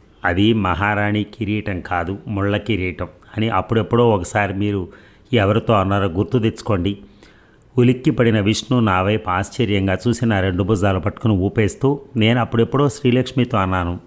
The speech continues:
నీకు, నీకెవరు చెప్పారు?" అడిగాను. "శ్రీలక్ష్మి నాతో చెప్పిందని ఇప్పుడైనా నమ్ముతారా?" "నమ్ముతాను, అసలు సంగతి ఏమిటో నువ్వు చెప్పటం లేదని," నిట్టూరిస్తూ అన్నాను. "అసలు సంగతి ఏమి లేదు నేనంటుంటే మీరు ఉందంటున్నారు.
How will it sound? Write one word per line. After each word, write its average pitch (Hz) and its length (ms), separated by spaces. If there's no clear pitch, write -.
నీకు, 117 560
నీకెవరు 123 380
చెప్పారు?" 107 600
అడిగాను. 90 460
"శ్రీలక్ష్మి 120 640
నాతో 101 320
చెప్పిందని 110 560
ఇప్పుడైనా 107 400
నమ్ముతారా?" 98 600
"నమ్ముతాను, 101 580
అసలు 123 200
సంగతి 120 360
ఏమిటో 110 220
నువ్వు 104 180
చెప్పటం 98 320
లేదని," 90 460
నిట్టూరిస్తూ 101 680
అన్నాను. 90 480
"అసలు 90 300
సంగతి 117 420
ఏమి 113 180
లేదు 101 520
నేనంటుంటే 98 760
మీరు 107 260
ఉందంటున్నారు. 95 760